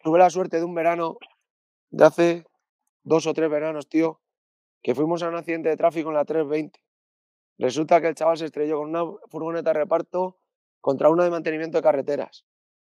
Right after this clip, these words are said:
El chaval, cuando llegamos, estaba consciente, encima del furgón, y nos dijo: "Sacadme ya de aquí". Hizo ¡bum!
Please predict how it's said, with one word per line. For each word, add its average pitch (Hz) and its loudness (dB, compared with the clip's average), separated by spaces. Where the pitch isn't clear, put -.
El - -20
chaval, 139 6
cuando 175 0
llegamos, 170 -2
estaba 165 8
consciente, 151 -6
encima 160 4
del 170 6
furgón, 139 -2
y 139 -4
nos 135 -4
dijo: 127 -4
"Sacadme 160 2
ya 170 4
de 180 4
aquí". 151 2
Hizo 131 -2
¡bum! 151 10